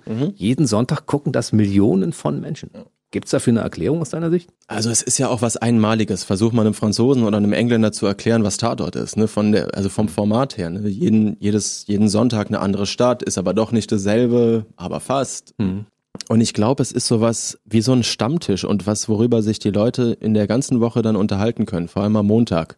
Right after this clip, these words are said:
Speaker 2: Mhm.
Speaker 1: auf der Arbeit. Hast du einen Tatort gesehen? Ja. So, ne? Man hat ein Gesprächsthema. Und manchmal, finde ich, schafft's der Tatort ja auch,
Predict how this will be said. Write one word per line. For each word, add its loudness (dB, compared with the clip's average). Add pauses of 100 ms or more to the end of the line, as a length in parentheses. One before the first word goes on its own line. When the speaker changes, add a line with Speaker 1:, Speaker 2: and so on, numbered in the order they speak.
Speaker 2:
Mhm. -14
Speaker 1:
auf -2
der 2
Arbeit. 0
Hast -6
du -18
einen -4
Tatort 2
gesehen? 0 (100)
Ja. -4 (280)
So, -16
ne? -14 (280)
Man 2
hat 2
ein 2
Gesprächsthema. -4 (420)
Und 0
manchmal, 2
finde 2
ich, -2
schafft's -2
der 2
Tatort 0
ja 2
auch, 0